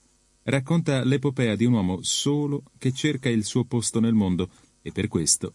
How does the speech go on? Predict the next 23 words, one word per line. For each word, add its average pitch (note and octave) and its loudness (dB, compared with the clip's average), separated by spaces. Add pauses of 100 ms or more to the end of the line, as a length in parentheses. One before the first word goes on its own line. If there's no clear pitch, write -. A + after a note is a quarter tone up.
dovrà A#2 0
lottare G#2+ 0
e E2 0
mettere E2+ -2
a C2+ -10
rischio F2 -6
tutto. - -16 (500)
I G#2+ 0
valori, G2+ -2 (160)
gli E2+ -6
affetti, - -6 (180)
la F2 -6
famiglia, - -8 (300)
la A#2 -2
vita. - -12 (800)
Una C#3 2
narrazione C3+ 4
di B2 2
assoluta C#3 0
tensione C3 2
psicologica C3 0
e C3 2
morale. B2+ 2